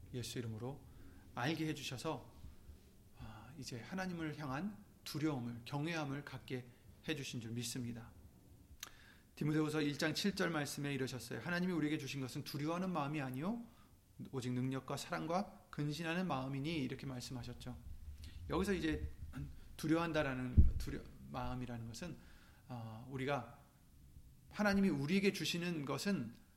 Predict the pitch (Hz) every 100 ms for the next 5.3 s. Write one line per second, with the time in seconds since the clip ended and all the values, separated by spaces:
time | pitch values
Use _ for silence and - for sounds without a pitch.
0 | - - - - - - - - 190 196
1 | 180 175 - - - - - - 160 -
2 | 202 185 175 143 - - - - - -
3 | - - 214 196 - 196 - 165 208 208
4 | 202 180 143 175 139 147 190 220 170 143
5 | 131 117 117